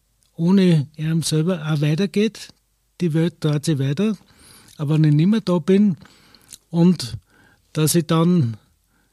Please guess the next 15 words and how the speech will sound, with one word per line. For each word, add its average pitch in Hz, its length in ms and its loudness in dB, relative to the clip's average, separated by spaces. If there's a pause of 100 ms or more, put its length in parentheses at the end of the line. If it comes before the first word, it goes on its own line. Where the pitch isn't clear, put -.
(840)
alles 190 300 0
zurücklassen 156 640 0
kann. 123 360 -10 (300)
Aber 175 380 -2 (1000)
ich - 80 -14
möchte 160 320 -2 (240)
darauf 156 240 -4
hinweisen, 170 560 2
dass 156 260 -2
das 156 320 -2 (480)
einigermaßen 156 640 -2
geordnet 156 800 -2 (440)
abgehen 170 460 0
sollen, 175 400 2 (800)
nämlich, 156 520 2